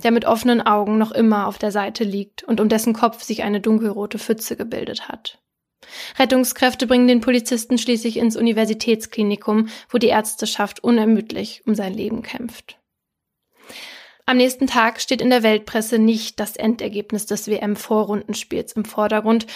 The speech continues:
sondern das Ergebnis eines brutalen Angriffs auf einen französischen Polizisten durch deutsche Hooligans. Daniel liegt im Koma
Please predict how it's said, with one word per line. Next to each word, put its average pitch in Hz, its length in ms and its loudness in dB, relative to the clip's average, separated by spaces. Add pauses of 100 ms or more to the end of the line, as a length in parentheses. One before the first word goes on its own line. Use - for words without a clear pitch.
(200)
sondern 254 260 4
das 247 140 2
Ergebnis 233 540 2
eines 220 260 0
brutalen 214 580 2
Angriffs 214 540 -4
auf - 160 -12
einen 208 160 -2
französischen 214 640 -4
Polizisten 214 640 -6
durch 208 240 -8
deutsche 185 440 -8
Hooligans. - 720 -12 (420)
Daniel 240 340 6
liegt 233 260 0
im 226 180 -2
Koma 220 500 2